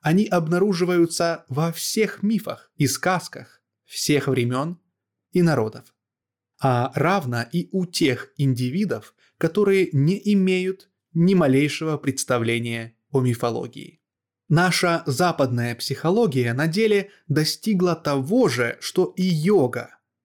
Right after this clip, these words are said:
а именно она в состоянии достичь глубинного слоя бессознательного и дать его научное описание.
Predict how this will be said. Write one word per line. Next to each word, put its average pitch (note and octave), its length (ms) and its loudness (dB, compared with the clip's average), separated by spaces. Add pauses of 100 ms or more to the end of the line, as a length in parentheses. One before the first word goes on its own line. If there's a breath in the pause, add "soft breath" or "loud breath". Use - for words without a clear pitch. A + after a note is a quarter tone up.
(140)
а A#2+ 240 -2
именно C3 520 0 (260 loud breath)
она G#3+ 260 0
в A#3 60 -6
состоянии F#3+ 720 0
достичь - 800 -4 (280 soft breath)
глубинного F#3+ 1000 0
слоя F3 580 2
бессознательного D3 1120 -2
и D3+ 240 -6
дать D3+ 500 0
его E3+ 460 -2 (180 soft breath)
научное D3 640 2
описание. B2 800 -6